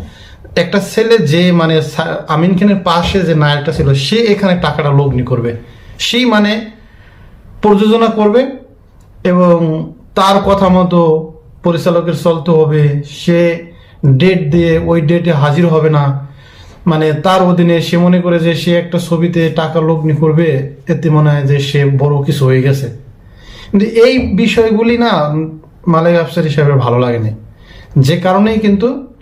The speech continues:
আমিন খানের এই ধামাকা মুভিটি হয়নি। পরবর্তীতে আমিন খানের সাথে আর মালেক আফসারির সাথে একটু মন কালাকালি হয়েছে, মানে একটু মানে এদিক ওদিক হয়েছে, যে কারণে কিন্তু পরবর্তীতে কিন্তু মালেক আফসারি সাহেব কিন্তু আমিন খানকে নিয়ে কোনো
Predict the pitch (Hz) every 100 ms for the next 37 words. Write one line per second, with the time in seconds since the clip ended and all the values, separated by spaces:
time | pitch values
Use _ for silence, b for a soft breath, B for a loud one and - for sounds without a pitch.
0 | - b b b b - 165 185 196 202
1 | 226 233 185 160 139 127 156 170 160 151
2 | 175 202 135 135 131 123 120 - 180 196
3 | 196 202 214 208 165 180 185 185 175 156
4 | 156 147 143 147 139 160 143 156 139 135
5 | 135 139 160 156 147 147 170 156 147 147
6 | - 156 - B B B B B - 143
7 | 139 139 139 139 - 151 143 143 131 131
8 | - - - 143 139 135 135 - 156 147
9 | 151 147 143 135 143 151 175 180 175 175
10 | 175 160 165 165 175 175 160 156 151 156
11 | 147 143 151 147 - 160 170 - B B
12 | B B B B - 151 143 139 135 131
13 | 139 135 143 139 131 131 131